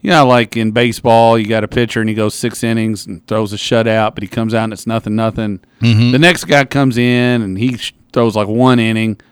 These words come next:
Speaker 1: and then the team goes off for, like, seven runs. And
Speaker 2: Mm-hmm.
Speaker 1: who gets the win? The guy that
Speaker 2: Second
Speaker 1: pitched
Speaker 2: guy.
Speaker 1: one inning.
Speaker 2: Yeah.
Speaker 1: It's a vulture win, like vulture touchdowns, and I'm
Speaker 2: Hmm.
Speaker 1: sure you'll talk about in Fantasy Moment today. I feel like I vultured that, that fish. I, I really had nothing to do with it.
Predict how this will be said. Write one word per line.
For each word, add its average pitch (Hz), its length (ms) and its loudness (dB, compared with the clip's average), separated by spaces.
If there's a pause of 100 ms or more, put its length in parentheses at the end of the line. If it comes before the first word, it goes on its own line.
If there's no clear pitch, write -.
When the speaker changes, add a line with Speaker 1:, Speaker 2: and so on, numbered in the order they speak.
(280)
Speaker 1:
and 113 80 0
then 156 180 4
the 139 80 2
team 127 300 2
goes 117 240 4
off 113 220 2
for, 107 100 -2
like, 98 180 -4
seven 123 420 2
runs. 110 380 -2
And 101 140 2
Speaker 2:
Mm-hmm. 104 160 -2 (240)
Speaker 1:
who 190 80 8
gets 175 240 0
the 151 100 2
win? 147 380 2 (760)
The 135 140 4
guy 151 240 8
that 139 80 6
Speaker 2:
Second 151 140 6
Speaker 1:
pitched 120 160 4
Speaker 2:
guy. 143 60 4
Speaker 1:
one 131 140 6
inning. 147 240 4
Speaker 2:
Yeah. 113 60 2
Speaker 1:
It's 101 100 0
a 117 40 4
vulture 151 460 4
win, 98 200 -2
like 151 160 0
vulture 175 340 4
touchdowns, 117 600 0
and 110 220 -4
I'm 113 140 2
Speaker 2:
Hmm. 82 40 -2
Speaker 1:
sure 147 240 -2
you'll 123 140 6
talk 135 260 4
about 107 240 0
in 98 80 -4
Fantasy 117 420 -2
Moment 131 380 0
today. 104 360 -6 (420)
I 147 120 2
feel 190 160 2
like 165 180 4
I 139 100 6
vultured 123 480 4
that, 101 180 -2 (140)
that 104 240 -6
fish. 101 360 -2
I, 95 200 -8 (360)
I 117 80 2
really 156 260 6
had 135 140 6
nothing 143 300 4
to 117 80 2
do 120 200 6
with 104 140 0
it. 120 140 0